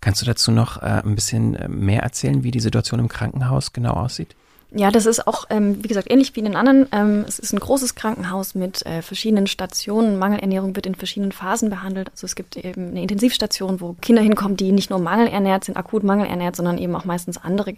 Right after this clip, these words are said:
Speaker 2: Erkrankungen noch haben, also intensiv medizinisch versorgt werden müssen. Wenn es ihnen dann besser geht, werden sie auf eine weitere Station versorgt, wo es dann primär um die, ähm, Behandlung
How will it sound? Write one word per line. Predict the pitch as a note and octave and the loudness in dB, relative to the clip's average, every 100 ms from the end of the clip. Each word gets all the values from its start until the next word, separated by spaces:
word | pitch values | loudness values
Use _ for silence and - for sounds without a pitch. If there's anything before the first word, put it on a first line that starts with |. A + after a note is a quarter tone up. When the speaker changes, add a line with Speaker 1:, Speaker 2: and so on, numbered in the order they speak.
| - | -10
Speaker 2:
Erkrankungen | F3 - F#3 F#3+ F#3+ | -12 -4 -4 -4 -4
noch | F3+ - | -4 -6
haben, | E3+ F3+ | -6 -6
also | F3 - | -6 -6
intensiv | F3+ F#3 F#3+ G3 | -6 -4 -6 -4
medizinisch | F#3 F3+ F#3 F3+ | -6 -6 -6 -6
versorgt | - E3+ G#3 A#3 | -4 0 0 0
werden | G#3+ G#3 G3 | 0 4 4
müssen. | G3 G3 G3 - - - - - | 2 -2 -4 -10 -20 -20 -20 -6
Wenn | F#3+ | -6
es | F#3+ | -4
ihnen | F3+ | -2
dann | F3+ | -2
besser | F3+ F3+ | -2 -4
geht, | F#3+ F#3 F3+ | -4 -6 -4
werden | F3 F3 | -4 -4
sie | F#3 | -4
auf | F3 E3+ - - - | -4 -6 -12 -20 -12
eine | E3+ E3 | -10 -4
weitere | G#3 G#3+ | -2 -2
Station | F#3+ F#3 - F#3 | -2 -6 -6 -6
versorgt, | F3 F#3 F3 - | -6 -4 -4 -4
wo | F3+ | -6
es | F3+ | -4
dann | F3 E3+ F#3+ _ _ - | -4 -4 -6 _ _ -8
primär | G3+ G3 F3+ F3+ F3+ | 0 4 6 4 2
um | F#3 | -2
die, | F3 E3+ E3 - | -2 -4 -4 -4
ähm, | E3 E3+ | -4 -2
Behandlung | F3 E3+ F#3 F3+ E3+ | -2 -4 -4 -4 -6